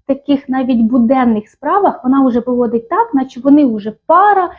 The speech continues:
родина, і їм потрібно проводити час разом. Вона прямо влазить в його особистий простір для того, щоб вставити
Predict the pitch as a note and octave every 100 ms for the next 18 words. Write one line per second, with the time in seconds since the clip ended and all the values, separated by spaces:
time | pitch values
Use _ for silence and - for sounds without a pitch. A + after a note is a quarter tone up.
0 | - A#3+ A#3+ G#3+ C#4 F4+ F#4+ E4+ D4 A#3+
1 | B3 C4 B3 B3 B3+ A#3 A3+ A3+ A3+ A3
2 | A3+ A3+ A3+ G#3+ B3+ D#4+ F#4 F4 E4+ -
3 | _ - B3 C#4 B3+ - _ C4+ C4 C4+
4 | A#3+ B3+ B3+ B3 A3 G#3+ - A3 A#3 A3
5 | A#3+ A3+ - B3+ A#3+ A#3 - C4+ F#4 G#4+
6 | - - A#3 D#4+ F#4+ C#4+ - C#4+ F4+ F4+
7 | - G#3+ A#3 C#4 D#4 E4+